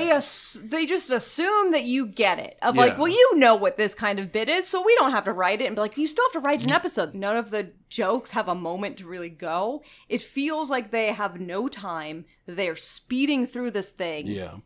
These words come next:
Speaker 1: Which is weird because literally nothing happens.
Speaker 2: It's, yeah, it is, it is forgettable. Like, if, if you are the kind of person who's like, "I'll just skip the bad episodes,"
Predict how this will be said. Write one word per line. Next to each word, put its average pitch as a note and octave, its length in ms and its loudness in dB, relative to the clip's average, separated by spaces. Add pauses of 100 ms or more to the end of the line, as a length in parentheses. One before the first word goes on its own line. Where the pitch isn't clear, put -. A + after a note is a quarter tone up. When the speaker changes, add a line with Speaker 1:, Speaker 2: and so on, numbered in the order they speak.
(140)
Speaker 1:
Which A#3+ 200 -2
is A#3 140 -4
weird C4+ 400 2
because A3+ 240 -2
literally A3+ 540 4
nothing F3 380 -4
happens. C#3 540 -10
Speaker 2:
It's, - 380 0
yeah, E3 220 2
it E3 180 2
is, D3 300 -2
it D#3 100 2
is D3+ 440 2 (200)
forgettable. C#3+ 680 0
Like, B2+ 240 2
if, C3 220 -6 (140)
if C3+ 160 -8
you D3+ 140 2
are D3 40 4
the C#3+ 80 0
kind E3 220 2
of D3 60 -2
person D3 260 2
who's C3 80 -2
like, C3 140 2
"I'll B2 120 6
just B2 160 -4
skip A#2 180 -4
the A2 60 -8
bad A#2 240 -2
episodes," A2 440 -4